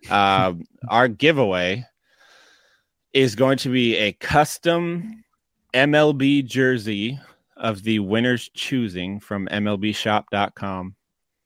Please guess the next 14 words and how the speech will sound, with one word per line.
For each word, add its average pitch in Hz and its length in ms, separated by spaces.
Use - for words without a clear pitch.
Uh, 90 260
any 110 240
team 131 380
you 120 160
want, 110 360
any 98 180
name 110 340
you 107 120
want 104 220
on 101 140
the 98 60
back, 92 340
any 101 200
number, 98 540